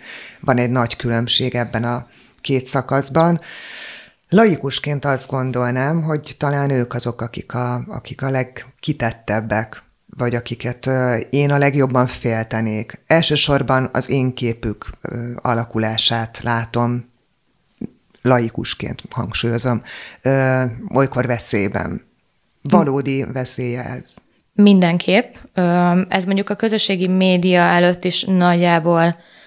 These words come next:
Speaker 2: tehát amióta mondjuk, ö, tévéadásokat látunk, ö, mit nem véletlenül hatvan-hetven százaléka az anorexiás fiataloknak a száma Amerikában.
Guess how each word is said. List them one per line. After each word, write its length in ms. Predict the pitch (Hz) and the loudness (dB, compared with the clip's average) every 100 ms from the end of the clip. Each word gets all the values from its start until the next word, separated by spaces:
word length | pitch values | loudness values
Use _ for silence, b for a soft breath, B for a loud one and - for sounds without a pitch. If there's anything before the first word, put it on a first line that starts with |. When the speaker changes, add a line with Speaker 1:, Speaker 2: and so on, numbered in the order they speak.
| b b | b b
Speaker 2:
tehát 160 | - - | -2 4
amióta 720 | 185 208 185 185 180 170 165 170 | 6 6 4 4 2 4 2 0
mondjuk, 460 | 175 165 170 175 - | 0 0 0 -2 -4
ö, 60 | 170 156 156 156 156 160 160 B B B B B B B B _ _ _ _ - | -4 -2 0 0 0 -2 -6 B B B B B B B B _ _ _ _ 4
tévéadásokat 920 | 214 226 196 190 185 185 196 180 180 | 6 8 8 6 4 2 0 0 2
látunk, 640 | 175 180 196 185 196 185 - | 2 4 4 4 4 0 -6
ö, 440 | - 180 165 165 160 180 - | -2 2 2 2 0 -2 2
mit 360 | 190 180 - - | 2 2 -4 -2
nem 240 | 196 196 | 4 6
véletlenül 520 | 190 175 175 180 175 | 6 4 2 2 2
hatvan-hetven 720 | 175 190 - 170 170 180 - 175 | 2 2 2 2 4 2 0 0
százaléka 840 | 180 175 175 165 165 - 165 160 | 2 2 4 2 2 2 4 6
az 140 | 170 170 | 4 2
anorexiás 640 | 175 160 160 - 170 - | 2 2 -2 0 0 2
fiataloknak 560 | 180 160 160 160 165 | 2 2 0 0 -2
a 60 | 180 | -4
száma 640 | - 165 160 160 156 156 | -2 2 2 4 4 2
Amerikában. 920 | 160 160 151 151 - 156 151 156 156 | 2 2 2 0 0 -2 0 -2 -2